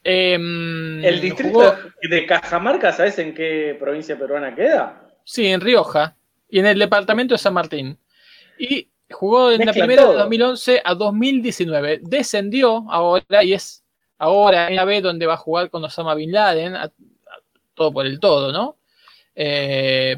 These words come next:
Speaker 1: para, para esto. Así, así con el Unión Comercio de Cajamarca. Pero les puedo contar, haciendo un paréntesis dentro del paréntesis, y así,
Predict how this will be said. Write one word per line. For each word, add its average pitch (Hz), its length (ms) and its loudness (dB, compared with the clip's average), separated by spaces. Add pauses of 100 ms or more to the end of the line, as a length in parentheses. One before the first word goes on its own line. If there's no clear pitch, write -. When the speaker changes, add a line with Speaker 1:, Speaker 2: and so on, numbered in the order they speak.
Speaker 1:
para, 131 640 0 (240)
para 143 280 2
esto. 139 280 -6
Así, 214 400 0
así 190 200 -6
con 196 200 -2
el 165 320 -2
Unión 190 340 -4
Comercio 196 840 -2
de 185 400 -2 (360)
Cajamarca. 233 800 0 (340)
Pero 320 180 0
les 285 140 -2
puedo 339 200 -2
contar, 247 440 2 (100)
haciendo 220 380 -2
un 220 140 -2
paréntesis 214 520 2
dentro 196 240 -2
del 185 120 -2
paréntesis, 208 760 -4
y 170 160 -6
así, 220 460 -2